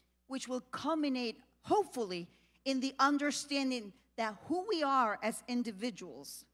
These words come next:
and who we are as a group of committed believers is directly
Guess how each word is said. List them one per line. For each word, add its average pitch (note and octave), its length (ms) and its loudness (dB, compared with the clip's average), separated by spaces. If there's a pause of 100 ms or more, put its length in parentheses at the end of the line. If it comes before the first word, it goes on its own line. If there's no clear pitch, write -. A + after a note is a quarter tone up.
(300)
and G#3 160 -10
who F#4 260 0
we G#4+ 140 4
are D#4 260 2
as A3 200 0
a G#3 80 0 (120)
group F4 280 4 (240)
of - 200 -4
committed B3 420 -2
believers A3 520 -2 (460)
is C#4+ 160 0 (100)
directly D#4 760 4